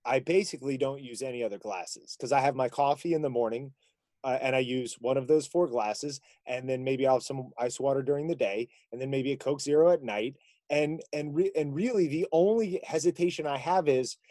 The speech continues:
uh, I'm more likely to break these sooner by how much I use them, but, but I don't care. I could get hit by a car tomorrow.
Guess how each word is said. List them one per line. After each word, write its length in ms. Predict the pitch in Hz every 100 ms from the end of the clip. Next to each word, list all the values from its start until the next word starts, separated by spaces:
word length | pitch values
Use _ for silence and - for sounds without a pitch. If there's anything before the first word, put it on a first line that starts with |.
| - _ _ _ _ _ -
uh, 160 | 135 127 135
I'm 180 | 165
more 260 | 170 190 190
likely 460 | 175 170 - 160 147
to 120 | 139
break 320 | 131 156 123
these 220 | 131 127
sooner 480 | - 151 143 131 120
by 220 | 107 120
how 160 | 117 131
much 240 | 127 -
I 60 | 123
use 260 | 131 147 135
them, 100 | 135
but, 180 | 202 -
but 160 | 180 196
I 100 | 196
don't 160 | 196
care. 220 | 185 170 156
I 80 |
could 160 | 160 180
get 160 | 180 156
hit 140 | 175
by 160 | 170 165
a 60 |
car 220 | - 190
tomorrow. 260 | 156 107